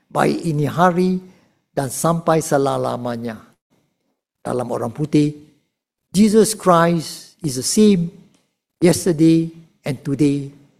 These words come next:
and forever. Tak barang kita boleh paut, cuma harapan dalam Isa Al-Masih, Tuhan kita.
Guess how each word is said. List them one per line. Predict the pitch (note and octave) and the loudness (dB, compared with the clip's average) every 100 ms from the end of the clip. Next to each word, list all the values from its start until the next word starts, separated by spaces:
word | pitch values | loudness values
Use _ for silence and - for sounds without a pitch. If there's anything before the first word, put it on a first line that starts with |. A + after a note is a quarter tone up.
| _ | _
and | B2 | -14
forever. | - G2+ E2+ G#2 B2 G#2 F#2+ - _ _ _ _ _ _ _ _ _ _ _ _ _ _ _ _ _ _ | -12 -14 -8 -4 -4 -6 -14 -16 _ _ _ _ _ _ _ _ _ _ _ _ _ _ _ _ _ _
Tak | - D3 | -10 -6
barang | E3 F3 E3+ D#3 A2 - _ _ _ _ _ | -4 -2 0 -2 -6 -16 _ _ _ _ _
kita | _ - C#3+ | _ -4 -4
boleh | A#2+ C3+ C#3+ D#3 D#3 | -2 -2 0 0 -2
paut, | - C#3+ F#3+ F#3+ - - _ _ _ _ _ _ _ _ _ | -4 0 2 2 -4 -20 _ _ _ _ _ _ _ _ _
cuma | F#3+ A3 G3+ E3 | -2 0 0 -4
harapan | - D3+ E3+ F3+ - - - G#3 B2 G2 - _ _ _ _ _ _ _ _ _ | -8 -6 -2 -2 -2 -4 2 2 0 -10 -20 _ _ _ _ _ _ _ _ _
dalam | - C#3 - - _ | -4 -4 -6 -18 _
Isa | D3+ - C#3 - | -8 -4 -6 -6
Al-Masih, | B2 A#2 A2+ - G2 _ _ _ _ _ _ _ _ - | -8 -8 -8 -10 -14 _ _ _ _ _ _ _ _ -8
Tuhan | C3 C#3 | -6 -6
kita. | B2 - - | -8 -16 -16